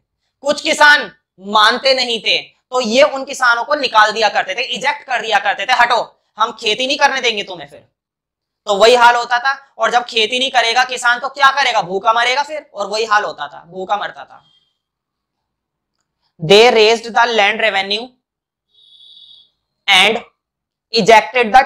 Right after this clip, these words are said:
tailors। इन्होंने tillers को हटा भी दिया था। Eject का मतलब होता है काम पर से हटाना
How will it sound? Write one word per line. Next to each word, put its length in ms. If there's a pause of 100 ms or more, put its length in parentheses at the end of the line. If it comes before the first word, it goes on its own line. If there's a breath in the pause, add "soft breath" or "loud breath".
tailors। 340 (720)
इन्होंने 360
tillers 380
को 80
हटा 400
भी 120
दिया 180
था। 80
Eject 400
का 100
मतलब 260
होता 180
है 60
काम 280
पर 160
से 100
हटाना 580